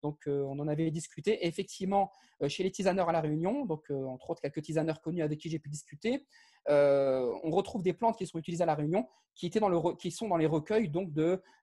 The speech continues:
euh, de Nabat, hein, donc, euh, de, les, les, les recueils de, euh, de sciences des plantes, euh, islamiques. Je vais vous parler du statut du corps en islam.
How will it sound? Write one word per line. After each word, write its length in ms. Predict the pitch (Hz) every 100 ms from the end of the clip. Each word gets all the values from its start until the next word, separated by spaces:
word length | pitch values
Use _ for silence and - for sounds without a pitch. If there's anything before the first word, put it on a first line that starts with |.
| -
euh, 180 | 131
de 120 | 131 151
Nabat, 360 | 156 143 214 180
hein, 80 |
donc, 220 | 170 156 -
euh, 120 | 139
de, 220 | 143 135
les, 140 | 143
les, 200 | 143 135 - _
les 100 | 143
recueils 480 | 147 156 156 202 208
de, 380 | 156 156 143 135 127 78 76 -
euh, 440 | 123 139 147 151
de 120 | 127 143
sciences 280 | - 202
des 80 | 160
plantes, 320 | 156 185 -
euh, 140 | 143 147 -
islamiques. 500 | - 135 123 - - _ _ _ _ _ _ _ _ _ - _ _ _ _ _ _ _ _ _ -
Je 80 | 151
vais 80 | 269
vous 120 | 311
parler 180 | 311 330
du 80 |
statut 300 | 247 285 285
du 120 | 269 190
corps 200 | 220 202
en 80 |
islam. 440 | 180 151 135 113